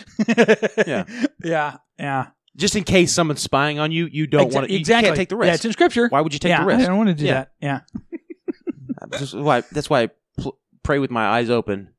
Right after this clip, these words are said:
Speaker 1: Yeah.
Speaker 2: Usually playing video games.
Speaker 1: In the car.
Speaker 2: Mm-hmm.
Speaker 1: <laughs> Yeah,
Speaker 2: Yeah.
Speaker 1: that's right.
Speaker 2: Uh, yeah, what was I about to say before you derailed me?
Speaker 1: I don't know.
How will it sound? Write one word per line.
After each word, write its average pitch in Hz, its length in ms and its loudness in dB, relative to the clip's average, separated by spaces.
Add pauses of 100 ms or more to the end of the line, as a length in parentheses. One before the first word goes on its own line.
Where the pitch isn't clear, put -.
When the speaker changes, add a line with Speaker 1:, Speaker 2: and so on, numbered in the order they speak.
(120)
Speaker 1:
Yeah. 160 240 4 (100)
Speaker 2:
Usually 147 220 -2
playing 117 260 -2
video 107 200 -2
games. 98 280 -6 (160)
Speaker 1:
In 165 80 -2
the 160 80 -2
car. 139 380 0
Speaker 2:
Mm-hmm. 196 540 0
Speaker 1:
<laughs> - 0 -
Yeah, 165 200 2 (160)
Speaker 2:
Yeah. - 140 -4
Speaker 1:
that's - 120 -6
right. 151 200 -2 (140)
Speaker 2:
Uh, 175 120 4 (2250)
yeah, 139 200 0
what 123 140 4
was 131 100 0
I 135 80 6
about 123 240 0
to - 60 -14
say 123 260 0 (320)
before 127 200 2
you 127 60 0
derailed 120 380 2
me? 120 160 -6 (1300)
Speaker 1:
I 151 60 -8
don't 156 120 -4
know. 151 200 -6